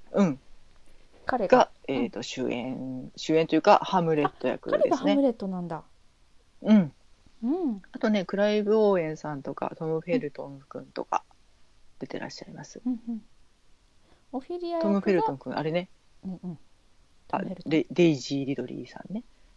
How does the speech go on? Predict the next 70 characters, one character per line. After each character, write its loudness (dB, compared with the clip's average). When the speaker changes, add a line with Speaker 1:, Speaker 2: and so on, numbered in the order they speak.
Speaker 2:
う -2
ん、 -4
デ -6
イ -8
ジ -12
ー・ -8
リ、 -18
リ、 -6
リ -8
ド -6
リ -12
ー -12
さ -16
ん。 -12
Speaker 1:
ち -10
ょ -8
っ -8
と -12
こ -6
の -4
方 -6
は -10
よ -4
く -4
分 -2
か -6
っ -12
て -8
な -6
い -8
ん -12
だ -12
け -8
ど、 -2
Speaker 2:
う -6
ん。 -8
Speaker 1:
う -4
ん。 -6
な 0
ん -2
か 2
女 -4
性 4
監 0
督 -2
な -6
の -6
で、 -2
ち -6
ょ 0
っ 0
と 0
視 -8
点 0
が 2
違 -4
っ -6
て、 -6
こ -4
の、 4
Speaker 2:
あ、 -10
Speaker 1:
こ -4
れ 6
は 6
こ 6
れ 6
で、 4
Speaker 2:
は 2
は -4
は。 -12